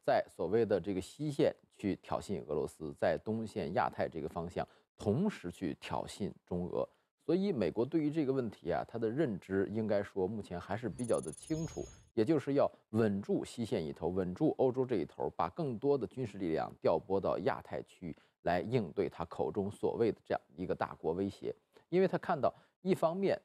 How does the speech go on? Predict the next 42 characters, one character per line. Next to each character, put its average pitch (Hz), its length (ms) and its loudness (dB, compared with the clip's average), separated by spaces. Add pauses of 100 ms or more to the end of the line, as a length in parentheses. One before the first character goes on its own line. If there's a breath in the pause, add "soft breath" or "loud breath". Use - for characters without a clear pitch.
(100)
就 117 100 0
是 98 240 0
美 95 220 2
国 113 180 2
的 131 80 2
这 117 80 2
个 101 80 2
军 131 240 -6
力 123 140 2
投 90 280 0
入 135 140 0
的 82 80 0
这 67 60 -2
方 87 240 -4
向 90 200 -4
啊， 53 120 -10
我 57 100 -8
们 73 180 -6
已 80 60 -4
经 80 160 -8
看 90 240 -6
得 82 60 -6
比 139 200 -6
较 117 200 2
清 95 200 -10
晰 92 200 -4
了。 76 120 -4 (200 soft breath)
那 120 100 -2
么 113 100 0
在 98 220 2
新 - 240 -6
一 127 60 0
轮 95 180 2
的 101 100 4
国 98 140 2
防 87 180 0
授 82 140 -2
权 90 140 -4
法 - 140 -10
案 80 200 0
里 50 100 -14
面， 69 160 -6